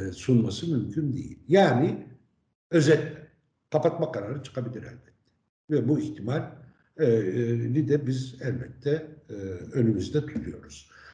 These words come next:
Kapatma kararı çıkması halinde ne yapacağımıza dair de çalışmalarımızı dava açılmadan zaten,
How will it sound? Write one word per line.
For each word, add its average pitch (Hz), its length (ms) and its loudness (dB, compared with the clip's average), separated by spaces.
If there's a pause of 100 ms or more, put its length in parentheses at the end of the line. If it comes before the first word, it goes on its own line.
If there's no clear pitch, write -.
(200)
Kapatma 160 500 2
kararı 160 640 2
çıkması 151 460 -2
halinde 139 600 -2 (220)
ne 180 80 4
yapacağımıza 131 800 2
dair 131 360 2
de 117 100 -2
çalışmalarımızı 131 1040 -2 (300)
dava 165 340 6
açılmadan 165 880 -2
zaten, 147 640 0